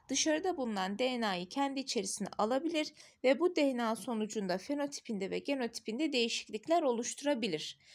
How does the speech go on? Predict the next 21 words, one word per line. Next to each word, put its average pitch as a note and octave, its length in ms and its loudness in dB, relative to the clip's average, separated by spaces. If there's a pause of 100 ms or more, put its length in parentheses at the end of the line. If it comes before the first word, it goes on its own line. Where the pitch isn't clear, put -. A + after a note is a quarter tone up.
(200)
Buna F4 220 0
da F4+ 120 0
transformasyon B3+ 1000 0
demiş. D3 260 -6
Mesela D4+ 520 0 (1200)
önemli D#4 480 2
bir E4 180 2
deney B3 340 4
var F3+ 220 -2
değil F#4 120 -2
mi? F#3+ 160 2 (320)
Bu A3+ 100 2
farelere G#3+ 600 4
ekliyorlar, G3 680 0
fare F#3+ 320 0
yaşıyor, G3 540 0
ölüyor F3 380 2
falan F3 400 -2
diye. C4+ 220 -4 (280)
Şimdi F4+ 220 -2
bakın, C4+ 340 0